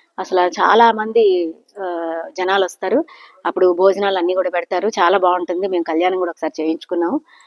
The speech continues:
చాలా బాగుంటుందండి. ఇప్పుడు స్వామివారికి, ఆ,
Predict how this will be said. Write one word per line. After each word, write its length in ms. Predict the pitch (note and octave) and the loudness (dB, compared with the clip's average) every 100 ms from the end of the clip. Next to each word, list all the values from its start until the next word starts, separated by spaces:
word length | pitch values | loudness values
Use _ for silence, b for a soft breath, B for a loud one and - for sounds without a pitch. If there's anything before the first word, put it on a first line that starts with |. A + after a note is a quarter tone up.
| b - | b 0
చాలా 140 | F3+ | 0
బాగుంటుందండి. 720 | F3+ F3 F3 F3+ E3+ E3 G#3 E4+ B B - | 2 0 -2 -8 -8 -2 -2 -2 B B -12
ఇప్పుడు 260 | F#3+ G3 G3 | 0 2 2
స్వామివారికి, 1080 | G#3 F#3+ G#3+ G#3+ G#3 G#3 G#3+ G3+ F#3 F3+ - B B B | 2 -2 2 2 2 2 4 4 2 -4 -10 B B B
ఆ, 380 | F3 F3 F3 E3+ | -4 -2 0 -2